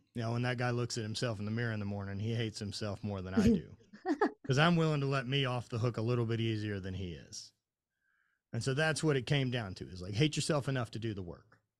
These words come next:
Speaker 1: Like, don't fucking tolerate good enough. And so over time, as that changed, and then with, you know, losing sport, you know, hate,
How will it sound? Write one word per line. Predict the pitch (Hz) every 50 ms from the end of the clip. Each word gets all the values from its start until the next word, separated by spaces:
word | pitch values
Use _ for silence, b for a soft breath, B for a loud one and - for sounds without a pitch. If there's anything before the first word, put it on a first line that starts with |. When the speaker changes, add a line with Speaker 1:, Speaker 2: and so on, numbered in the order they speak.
| _ _ _ _ _ _ _ _
Speaker 1:
Like, | - 117
don't | 104 143 139 131
fucking | - - 151 139 - 143
tolerate | 127 135 139 131 127 120 120 117 110 92
good | 110 110 98
enough. | 92 92 85 - - - - - _ _ _ _ _ _ _ _ _ _ _ _ _ _ _ _ _ _ _ _ _ -
And | 123 110
so | - 123
over | 131 143 135 131
time, | 110 - 139 135 139 147 143 135
as | 127 110
that | 120 123 117 - - _ _
changed, | - - 156 131 123 123 131 139 127 - -
and | 113 113 113
then | 117 117 117 113
with, | 110 110 107 104 - - - _ _ _ _ _ _ _ _ _ _ _ _ _ _ _ _ _ _ _ _ _ _ _ _ _
you | - -
know, | - - 98 113
losing | 120 131 131 117 113 113
sport, | - - - 156 165 170 151 - - _ _ -
you | 120 113
know, | 98
hate, | 113 127 190 208 220 175 - -